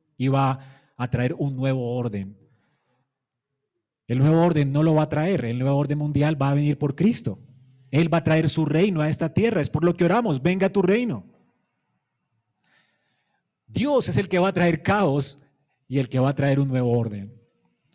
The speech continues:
Él va a traer su reino a esta tierra, es por lo que oramos, hermanos. Así que no temamos a los hombres.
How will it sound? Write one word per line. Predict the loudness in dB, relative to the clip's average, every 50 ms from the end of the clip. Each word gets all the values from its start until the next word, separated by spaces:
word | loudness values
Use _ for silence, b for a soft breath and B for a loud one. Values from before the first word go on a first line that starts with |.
| _ _ _ _ _ _
Él | 0 0 0 0
va | -2 -2
a | -2
traer | -2 -2 -2 -2 -4
su | -4 -4
reino | -2 0 0 0 0 -2 -4 -8
a |
esta | -8 -8 -10 -10
tierra, | -8 -8 -4 -2 -4
es | -4 -4
por | -4 -2 -2
lo | -2 -2
que | 0 -2
oramos, | 0 0 -2 -2 -4 -6 -8
hermanos. | -8 -10 -8 -12 -12 -14 -16 -20 -20 -20 _ _ _ _ _ _ _ _ _
Así | -6 -6 -6 -4
que | -4 -2
no | -4 -2
temamos | -2 -2 -2 -2 -2 -4 -4 -6 -10 -12 -18 -20 -20 _ _ _
a | -8 -6
los | -6 -6 -6 -6
hombres. | -10 -10 -10 -12 -14 -16 -18 -20 -20 _